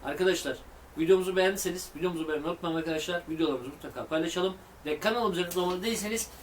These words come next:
yeni videoları ve yeni bilgileri kaçırmamak için kanalımıza abone olup bildirimleri açmayı unutmayın arkadaşlar. Bildirimleri açmazsanız yeni videolardan haberdar olmazsınız. Kendinize çok iyi bakın. Bir başka videoda görüşmek üzere arkadaşlar. Bay bay.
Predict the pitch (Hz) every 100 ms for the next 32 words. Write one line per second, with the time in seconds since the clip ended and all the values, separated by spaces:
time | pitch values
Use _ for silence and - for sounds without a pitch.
0 | - - 285 208 143 127 160 190 - 120
1 | 120 190 240 151 - 165 139 131 127 165
2 | - - 156 220 170 127 113 156 170 -
3 | - - 196 226 190 139 135 160 202 220
4 | 214 - - - - 240 254 226 233 220
5 | 214 220 214 226 214 208 208 196 220 214
6 | - - - 202 208 185 175 175 214 -
7 | 180 185 - - 151 214 233 165 156 151
8 | 160 170 151 135 143 139 139 143 170 170
9 | - 107 - 170 202 190 233 226 202 135
10 | 101 - - - 233 269 220 - 196 180
11 | 170 202 202 - 139 143 214 202 139 131
12 | 190 220 - 127 101 - 110 131 165 170
13 | 131 98 87 -